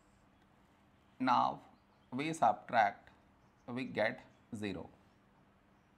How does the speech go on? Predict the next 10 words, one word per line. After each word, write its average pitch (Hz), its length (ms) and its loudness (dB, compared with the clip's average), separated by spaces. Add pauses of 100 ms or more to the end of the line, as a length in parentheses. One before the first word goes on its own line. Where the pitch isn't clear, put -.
(880)
After 123 440 4
this, 110 480 -4 (1120)
no 131 280 2
more 180 340 2
numbers 160 560 0
to 180 120 -4
bring 147 300 -4
it 160 240 -6
down, 92 300 4 (1400)
and 117 380 0